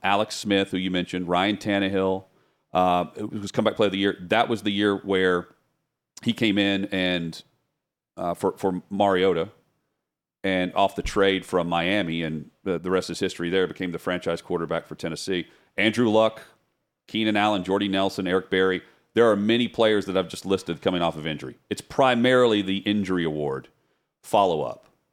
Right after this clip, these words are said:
But in many cases, it's not always just the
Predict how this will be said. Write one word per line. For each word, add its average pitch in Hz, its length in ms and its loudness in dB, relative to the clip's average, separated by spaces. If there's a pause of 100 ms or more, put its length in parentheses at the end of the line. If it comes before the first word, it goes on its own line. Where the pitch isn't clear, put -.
(300)
But 139 520 2 (520)
in 104 120 0
many 127 180 0
cases, 113 640 -2 (840)
it's 117 180 -4
not 120 320 2
always 110 500 4
just 101 360 0
the 90 380 -2